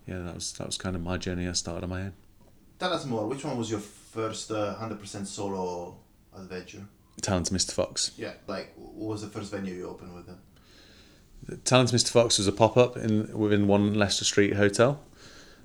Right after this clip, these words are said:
Speaker 1: A friend of mine had the, the restaurant, which is a, a Michelin star restaurant on the ground floor, and they had a bar that no one really knew that was a bar upstairs.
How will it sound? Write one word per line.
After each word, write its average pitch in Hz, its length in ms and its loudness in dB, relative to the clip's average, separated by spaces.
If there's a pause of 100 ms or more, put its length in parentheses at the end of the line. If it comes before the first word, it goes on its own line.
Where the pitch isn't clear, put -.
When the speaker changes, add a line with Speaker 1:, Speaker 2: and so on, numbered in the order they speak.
(140)
Speaker 1:
A - 40 -14
friend 110 200 2
of 101 60 4
mine 95 220 6
had 92 180 0
the, 95 400 4
the 98 140 -2
restaurant, 95 420 0
which 90 180 -6
is 87 120 -4
a, 87 200 -2 (120)
a - 40 -8
Michelin 90 380 -4
star 87 260 -2
restaurant 87 360 -4
on 90 40 -6
the 90 60 -4
ground 85 260 -2
floor, 87 280 -4 (140)
and 87 280 -6 (560)
they 95 80 -8
had 90 60 -4
a 87 40 -6
bar 90 360 0
that 90 120 -6
no 98 140 0
one 92 100 0
really 87 160 -2
knew 90 220 0
that - 160 -4
was 87 140 -4
a 87 40 -4
bar 90 200 2
upstairs. - 640 -4